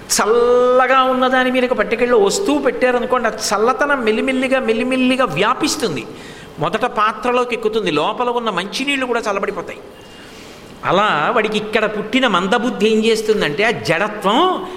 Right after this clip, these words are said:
అసలు వాడి కాళ్ళు చేతులు కూడా కదలవు. కదలమంటే కదపగలడు, కదపడు. అలా ఉంటాడు సోమరితనం. దాన్ని విరగ్గొట్టగలిగిన కిరణ సముదాయం ఉన్నవాడు ఎవరంటే సూర్య భగవానుడు. అందుకే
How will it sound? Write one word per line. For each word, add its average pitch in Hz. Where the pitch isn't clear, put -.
అసలు 208
వాడి 208
కాళ్ళు 190
చేతులు 220
కూడా 196
కదలవు. 127
కదలమంటే 247
కదపగలడు, 240
కదపడు. 196
అలా 170
ఉంటాడు 170
సోమరితనం. 165
దాన్ని 160
విరగ్గొట్టగలిగిన 190
కిరణ 175
సముదాయం 180
ఉన్నవాడు 160
ఎవరంటే 151
సూర్య 151
భగవానుడు. 107
అందుకే 156